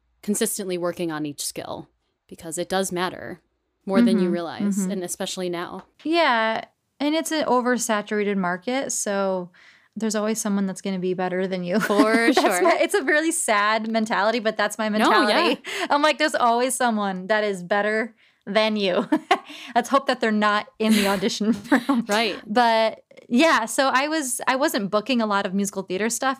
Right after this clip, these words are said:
Speaker 2: but I was booking T V and commercial stuff.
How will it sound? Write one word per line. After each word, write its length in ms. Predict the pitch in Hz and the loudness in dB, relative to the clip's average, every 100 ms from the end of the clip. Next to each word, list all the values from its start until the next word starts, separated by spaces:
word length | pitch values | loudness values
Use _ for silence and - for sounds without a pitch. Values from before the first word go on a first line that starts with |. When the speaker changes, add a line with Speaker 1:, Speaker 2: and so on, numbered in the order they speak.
| _ | _
Speaker 2:
but 80 | 214 | 0
I 120 | 208 | 2
was 300 | 220 233 226 | 2 0 0
booking 560 | 202 196 214 190 185 180 | -2 -2 -2 -2 -4 -8
T 220 | - 208 | -2 -2
V 120 | 190 | 0
and 100 | 180 | -4
commercial 600 | 175 220 370 - 202 190 | -2 0 0 2 2 0
stuff. 500 | 185 - 185 180 - | -2 -2 0 0 -4